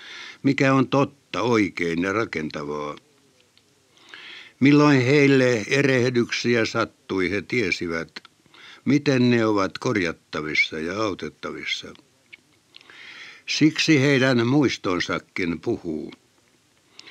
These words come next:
He ovat elämänsä ottaneet Jumalan kädestä, Jumalan lahjana, ja ovat pyrkineet lahjaa niin käyttämään, että voisivat sen viedä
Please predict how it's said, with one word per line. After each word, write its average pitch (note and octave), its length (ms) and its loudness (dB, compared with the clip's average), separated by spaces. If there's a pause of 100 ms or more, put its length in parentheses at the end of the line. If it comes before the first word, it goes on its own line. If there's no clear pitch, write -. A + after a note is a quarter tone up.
(400)
He C3 120 4
ovat C#3+ 280 6
elämänsä C3 680 4
ottaneet G2 720 -2
Jumalan G#2+ 540 0
kädestä, E2 560 -4 (680)
Jumalan A#2+ 640 2
lahjana, F2 600 -2 (1000)
ja C#3 140 4
ovat C3+ 320 2
pyrkineet G#2+ 720 2
lahjaa F#2 600 0
niin A2+ 300 0
käyttämään, D#2 840 -6
että F2+ 340 -8
voisivat F2+ 460 -4
sen A#2 220 -4
viedä F2 340 -2